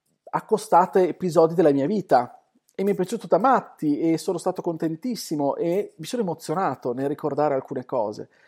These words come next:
anche alcune persone che non ci sono più. Ricordando alcune canzoni, alcuni artisti in gara all'epoca, ma che vivendolo, riportandomi alla memoria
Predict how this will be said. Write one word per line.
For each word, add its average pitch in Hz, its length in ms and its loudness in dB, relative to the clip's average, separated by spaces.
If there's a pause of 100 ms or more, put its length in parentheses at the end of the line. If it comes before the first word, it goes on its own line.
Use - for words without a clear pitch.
anche 143 240 -4
alcune 147 260 0
persone 135 380 -6
che 135 100 -12
non 127 100 -8
ci 127 100 -14
sono 120 220 -12
più. 151 240 -4 (1500)
Ricordando 226 880 6
alcune 147 380 0
canzoni, 139 840 6
alcuni 151 360 0
artisti 151 840 -2 (680)
in 151 200 -2
gara 139 320 2
all'epoca, 123 680 -2 (1500)
ma 185 160 0
che 233 160 2
vivendolo, 170 920 4 (1200)
riportandomi 170 680 0
alla 135 120 0
memoria 135 840 2